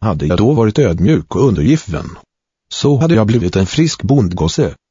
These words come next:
Men min ande var ännu full av bitterhet och instängd vrede däröver att jag skulle födas av en tarvlig bondkvinna.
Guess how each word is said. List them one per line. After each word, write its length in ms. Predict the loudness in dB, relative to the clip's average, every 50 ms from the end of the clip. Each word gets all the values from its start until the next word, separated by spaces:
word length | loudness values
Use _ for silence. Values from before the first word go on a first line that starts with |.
| _ _ _ _ _ _
Men 180 | 0 2 2 2
min 180 | 2 2 2
ande 260 | 2 2 0 0 0 0
var 140 | 0 2
ännu 260 | 2 2 2 0 0 -4
full 340 | -2 0 0 2 2 2
av 140 | 2 0 0
bitterhet 600 | -2 -2 -4 -2 -2 -2 0 2 2 0 0 0
och 80 | 0 0
instängd 540 | 2 0 0 -2 -2 -2 0 0 0 0 0
vrede 320 | 0 0 0 2 0 0
däröver 640 | 0 0 2 2 2 2 2 2 0 0 0 -2 -6 -8 _ _ _ _ _ _ _ _ -6
att 180 | -4 -4 -2
jag 80 | -4 -4
skulle 240 | -2 0 0 0 0
födas 460 | 0 0 0 0 0 -2 -2 -4 -2
av 100 | 0 0
en 80 | 0 0
tarvlig 500 | 0 -2 -2 -2 -2 -2 -2 -2 0 0
bondkvinna. 720 | 2 2 2 0 -2 -4 -6 -2 -2 0 0 -2 -4 -8